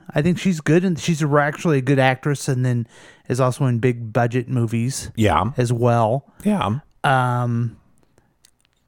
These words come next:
Speaker 1: uh, I like, I can't re-, even remember her last name, but she plays Supergirl,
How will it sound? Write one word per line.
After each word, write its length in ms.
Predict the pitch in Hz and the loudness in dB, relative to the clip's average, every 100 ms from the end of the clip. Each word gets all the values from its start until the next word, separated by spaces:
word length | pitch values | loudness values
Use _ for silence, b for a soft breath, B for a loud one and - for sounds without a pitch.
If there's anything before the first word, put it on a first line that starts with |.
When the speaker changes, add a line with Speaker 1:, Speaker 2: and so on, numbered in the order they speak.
| b b b b b b _ _ | b b b b b b _ _
Speaker 1:
uh, 120 | 185 170 | -2 0
I 100 | 151 | 2
like, 380 | 160 165 156 - | 4 4 2 -4
I 220 | 156 165 | 0 0
can't 220 | 160 208 190 | 2 0 2
re-, 160 | 175 | 2
even 120 | 175 165 | 4 4
remember 340 | 156 151 143 | 2 2 2
her 60 | 131 | 2
last 340 | 123 120 - | 2 0 -2
name, 360 | 135 139 131 117 | 0 0 0 0
but 280 | 120 117 - | -2 -4 -6
she 100 | 135 | -2
plays 240 | 135 117 | 0 0
Supergirl, 600 | - 143 120 - 110 127 | -2 -4 -4 -8 -8 -8